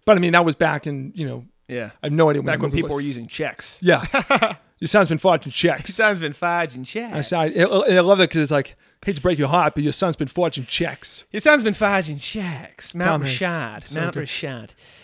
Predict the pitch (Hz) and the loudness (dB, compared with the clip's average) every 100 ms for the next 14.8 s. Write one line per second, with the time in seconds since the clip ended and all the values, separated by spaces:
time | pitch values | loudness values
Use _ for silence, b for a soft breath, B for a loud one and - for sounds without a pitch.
0 | b - 175 175 170 170 175 208 214 226 | b -2 0 2 0 -2 -2 0 0 2
1 | 196 180 180 180 165 160 147 143 _ _ | 2 2 2 2 2 2 0 -4 _ _
2 | _ - 156 147 156 139 - 107 135 127 | _ -14 -14 -10 -8 -8 -10 -14 -14 -14
3 | - - 151 123 123 123 127 117 120 120 | -16 -14 -12 -10 -10 -10 -10 -8 -8 -10
4 | - - - 139 123 113 - - 120 113 | -12 -14 -8 -4 -4 -6 -10 -12 -10 -8
5 | 104 - _ _ _ _ _ _ 151 202 | -10 -14 _ _ _ _ _ _ -6 0
6 | 170 151 - 156 - 143 127 135 147 143 | 0 -2 -8 -12 -10 -10 -8 -6 -6 -6
7 | 131 - 147 131 123 120 - - 123 - | -8 -8 -8 -8 -10 -12 -14 -10 -10 -10
8 | 135 117 110 110 _ - 131 113 - - | -10 -10 -12 -14 _ -10 -8 -8 -10 -12
9 | 123 120 - 120 113 107 107 - _ _ | -12 -12 -10 -10 -10 -12 -14 -20 _ _
10 | _ _ _ _ - - - 233 269 214 | _ _ _ _ -20 -8 0 2 2 0
11 | 302 247 185 - 277 349 269 254 311 349 | -2 -2 -4 -2 -2 -2 -2 0 2 2
12 | 139 165 170 185 180 233 254 254 - 240 | 0 0 0 -2 -4 -4 -2 -2 -2 -4
13 | 233 240 233 214 196 254 196 147 151 175 | -4 -4 -2 -2 -2 -4 -4 -4 -4 -4
14 | 160 160 180 247 - - - - | -6 -6 -6 -6 -8 -14 -14 -18